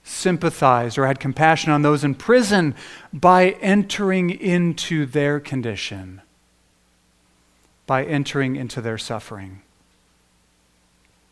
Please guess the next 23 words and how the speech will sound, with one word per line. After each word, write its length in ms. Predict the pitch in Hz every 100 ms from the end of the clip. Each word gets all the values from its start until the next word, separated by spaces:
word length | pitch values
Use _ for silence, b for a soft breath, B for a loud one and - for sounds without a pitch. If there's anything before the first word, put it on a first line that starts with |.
| _ _ _ - b b b b b b b b b b _ _ _ _ _ _ -
You 100 | 151
could 120 | 165
imagine 520 | 135 147 180 143 143
what 160 | 135 143
these 180 | 151 -
Christians 720 | - 175 - 151 131 120 -
may 160 | 143
have 180 | 143 127
thought 640 | - - 185 180 139 165 151
as 180 | 143
they 120 | 135 139
deliberated 640 | 139 135 180 180 160 143
whether 240 | 131 151 151
or 60 |
not 160 | 147 143
to 80 | 139
show 180 | 160
compassion 520 | 147 135 143 190 - 151
to 60 |
those 200 | 139 139
in 80 | 143
pri-, 280 | - 240 254
prison. 380 | - 247 196